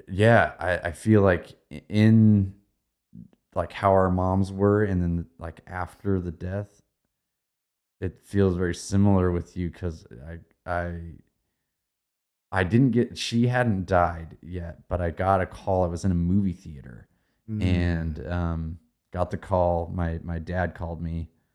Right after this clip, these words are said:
Speaker 1: or, uh, no, my brother called me,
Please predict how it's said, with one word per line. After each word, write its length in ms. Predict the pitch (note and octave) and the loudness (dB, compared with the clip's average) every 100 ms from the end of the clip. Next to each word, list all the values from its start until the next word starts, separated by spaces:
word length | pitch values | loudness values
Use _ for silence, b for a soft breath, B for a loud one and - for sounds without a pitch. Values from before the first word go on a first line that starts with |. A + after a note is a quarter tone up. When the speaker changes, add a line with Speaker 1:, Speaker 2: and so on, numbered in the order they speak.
| _ _ | _ _
Speaker 1:
or, 360 | G2 F#2 F2+ F2+ | 4 4 4 2
uh, 460 | F2 E2+ E2 D#2+ D#2 - _ _ _ _ _ _ _ _ - | 2 2 0 -6 -10 -20 _ _ _ _ _ _ _ _ -4
no, 60 | |
my 140 | F#2 F2 | -2 -2
brother 440 | E2 G2 G#2 F2+ | 2 4 4 2
called 340 | - E2+ D#2+ | -4 -12 -14
me, 240 | D2+ B1+ | -18 -20